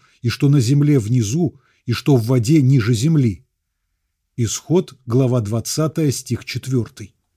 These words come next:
Основной смысл второй заповеди — запрет на идолопоклонство, как и вытекающее из него другое правило — запрет на фигуративное искусство. Однако некоторые ветхозаветные памятники свидетельствовали о том,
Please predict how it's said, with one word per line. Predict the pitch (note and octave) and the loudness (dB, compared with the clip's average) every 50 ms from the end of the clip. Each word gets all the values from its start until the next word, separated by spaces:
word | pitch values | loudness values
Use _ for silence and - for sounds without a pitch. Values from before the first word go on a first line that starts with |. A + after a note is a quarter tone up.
| _ _ _ _ _ _ _ _ _ _ _ _ _ _ _ _ _ _ _ _ _ _ _ _ _ _ _ | _ _ _ _ _ _ _ _ _ _ _ _ _ _ _ _ _ _ _ _ _ _ _ _ _ _ _
Основной | - B2 A#2 - - B2+ A#2+ G#2+ B2+ C#3+ B2 | -4 -4 -4 0 0 0 0 2 0 0 0
смысл | - - C3+ C3+ A#2 - A#2+ A2+ | 0 -2 -2 -2 -2 -2 -4 -6
второй | - - C3+ B2+ B2+ B2 | -4 -2 -2 0 2 2
заповеди — | G#2+ A#2+ F#3 G3 D3+ D#3+ C3 A#2+ G#2+ G2 G2+ F#2 _ _ _ _ _ | 2 0 -2 -2 -2 0 -2 -2 -2 -2 -6 -10 _ _ _ _ _
запрет | - A2 A#2 D3 B2+ - E3+ E3+ C3+ - | -6 0 0 0 2 2 2 2 2 2
на | D#3+ | 0
идолопоклонство, | F#3 D3+ F3+ D#3+ C#3 F#3 F#3 F#3 - - G3+ - - A3 F#3 C#3+ A2 - - A#2+ G#2 F#2 _ _ _ _ - | -2 0 -2 0 2 2 2 2 0 -2 -4 -2 -2 -2 0 0 -2 -4 -6 -8 -10 -10 _ _ _ _ -4
как | - F3+ - - D#3 | 0 0 0 2 0
и | |
вытекающее | D#3 C#3 C#3+ - D3+ C3 - E3 E3+ D#3+ D3 B2 - - - C#3+ C#3+ | 0 0 0 0 -2 -2 0 0 2 2 0 0 -2 -4 -4 -4 -4
из | C#3 D#3+ C#3 G#2 G#2+ | -4 -4 -6 -2 0
него | C#3 C3+ D3+ E3+ | 0 2 2 2
другое | C#3 D3+ E3 F#3 E3 F3 D#3+ B2+ A#2 A2 | 2 2 0 2 4 4 4 2 2 0
правило — | - C3 C3+ A#2 F#2 G2 F#2 F#2 F#2 - _ _ | -2 -2 -2 -2 -2 -6 -10 -12 -14 -18 _ _
запрет | - G#2+ G#2+ C#3+ A#2+ - - C3 E3 F#3+ F#3+ - - _ _ _ - | -8 -2 0 0 0 0 0 2 2 2 0 -2 -10 _ _ _ 0
на | B2+ D3+ | 0 0
фигуративное | - - D3 B2+ C3+ C3 C3 A#2 - - B2 A#2+ G#2+ A#2 A#2 A2 A2+ | 2 0 0 0 0 0 0 -2 -2 -4 -6 -4 -2 -2 -2 -2 -4
искусство. | A2 - - - C#3+ G#2+ - - - F#2 E2+ _ _ _ _ _ _ _ _ _ _ _ _ _ _ _ _ _ _ _ _ _ _ _ _ _ _ _ - | -4 -6 -8 -8 -8 -8 -8 -10 -14 -16 -18 _ _ _ _ _ _ _ _ _ _ _ _ _ _ _ _ _ _ _ _ _ _ _ _ _ _ _ -4
Однако | - C3 A#2+ A#2+ F#3 A3 G#3+ - - G#3+ | -2 -2 0 2 0 0 0 0 0 2
некоторые | G3 F3 F#3 F#3+ - - E3 - D#3 C#3+ C#3 | 2 2 2 0 0 -2 -2 -2 0 0 2
ветхозаветные | B2 C3+ C3+ - - D3 A#2 B2+ C#3 C3+ D#3 - - C3+ B2+ B2 | 0 0 -2 -4 -2 -2 0 2 2 0 0 -2 -2 -2 -2 -2
памятники | - - F#3+ G3+ F#3+ E3+ - - B2+ A#2 - A#2+ | 0 0 -2 0 0 -2 -2 -2 -4 -4 -4 -6
свидетельствовали | - - B2 B2 C3+ F3 B2+ C#3+ B2+ - - C#3 C#3 C3 C3 | -8 -4 -4 -2 0 -2 -2 -2 -8 -8 -6 -4 -2 -2 0
о | C3 C3 A#2 | -2 -4 -4
том, | - - G#3+ G3+ D3+ A2+ | -4 -2 -2 -2 -2 -4